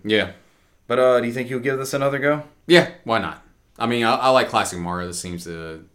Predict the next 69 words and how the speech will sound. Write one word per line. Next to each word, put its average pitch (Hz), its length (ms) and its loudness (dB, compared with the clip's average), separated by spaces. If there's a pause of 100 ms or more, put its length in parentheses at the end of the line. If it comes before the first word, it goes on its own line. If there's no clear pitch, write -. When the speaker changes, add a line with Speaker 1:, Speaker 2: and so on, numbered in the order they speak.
Speaker 1:
scratch 85 300 -12
that 78 100 -14
itch 82 160 -18
for - 120 -18
me. 82 80 -14
Speaker 2:
This 170 100 2
is 180 60 2
Speaker 1:
So. 160 80 2
Speaker 2:
one 139 80 2
with 117 100 -2
the 107 80 -6
squirrel 131 340 2
suit, 98 340 -6
so 107 80 -12
you 104 60 -8
could 104 140 -8
get 101 160 -8
the 98 100 -6
acorn 113 460 -4
and 98 100 -2
Speaker 1:
Mm-hmm. 101 80 -4
Speaker 2:
turn 107 140 -4
into 104 140 -6
the 95 80 -8
squirrel 110 320 -4
suit. 113 220 -6
Speaker 1:
It's 110 80 -6
more 110 180 0
Speaker 2:
Yeah. 98 80 -2
Speaker 1:
the 95 200 -2
two 101 200 -6
D 95 280 -4
side-scrolling. 92 460 -8
It's 92 100 -10
not 98 140 -8
the 90 80 -12
three 92 180 -12
D 90 100 -10
one, 90 260 -8
which 98 120 -8
I'm 104 120 -10
fine 92 200 -6
with. 92 120 -8
And 127 100 -6
I, 170 60 -4
don't 175 180 -4
get 175 80 0
me 139 60 -2
wrong, 123 200 0
I 110 60 0
wanna 120 260 -2
play 120 220 -2
that, 110 400 -4
um, 104 640 -10 (200)
the 98 100 -14
three 110 160 -4
D 110 100 -4
Mario. 107 560 -6 (280)
What - 120 -18
the 127 60 -16
fuck 139 180 -12
they 143 80 -12
call 135 200 -12
Speaker 2:
The 139 40 -8
Speaker 1:
that 139 60 -10
Speaker 2:
cat 107 200 0
Speaker 1:
one? 113 40 -8
Speaker 2:
one? 117 140 -10 (280)
Speaker 1:
Yeah. 131 200 -12